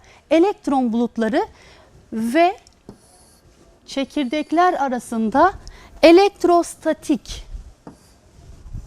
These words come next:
elektrostatik itme ve çekme kuvvetleri meydana gelir. Gençler, atomu gördünüz.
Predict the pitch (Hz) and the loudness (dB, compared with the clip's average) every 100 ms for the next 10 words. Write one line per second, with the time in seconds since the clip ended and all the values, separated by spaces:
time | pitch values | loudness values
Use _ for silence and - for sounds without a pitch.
0 | - - _ 240 262 285 285 254 262 - | -20 -20 _ 0 2 2 -2 -4 -4 -4
1 | - 208 - 277 - - - - - 311 | -8 -8 -6 -8 -8 -20 -20 -20 -4 -2
2 | 311 349 392 415 359 349 - 311 - 311 | 0 0 0 0 -4 -6 -6 -6 -2 0
3 | 381 - 262 226 247 - 226 214 196 185 | 0 -2 -4 -2 -6 -4 -6 -6 -6 -8
4 | 196 185 165 185 202 - - - _ _ | -8 -10 -10 -12 -12 -18 -20 -20 _ _
5 | _ - - - - - 427 359 392 320 | _ -20 -20 -20 -16 -8 -6 -4 0 2
6 | 311 349 349 311 311 320 269 269 | 2 2 2 2 2 2 0 -2